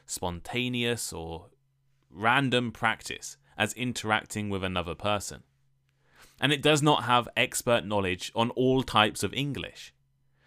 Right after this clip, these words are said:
certain dialects or technical language, for example. So it may not be able to generate responses that are specific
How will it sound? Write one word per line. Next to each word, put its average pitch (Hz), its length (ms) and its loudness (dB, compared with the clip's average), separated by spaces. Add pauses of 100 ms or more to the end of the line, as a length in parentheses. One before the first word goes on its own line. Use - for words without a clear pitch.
(160)
certain 113 420 0
dialects 117 720 -2
or 80 100 -8
technical 107 500 -4
language, 82 580 -6
for 90 140 -4
example. 80 540 -10 (600)
So 139 160 4
it 131 120 2
may 135 220 4
not 143 220 0
be 127 120 4
able 113 220 4
to 107 120 -4
generate 117 500 0
responses 90 760 -6
that 104 100 4
are 98 100 4
specific - 800 -4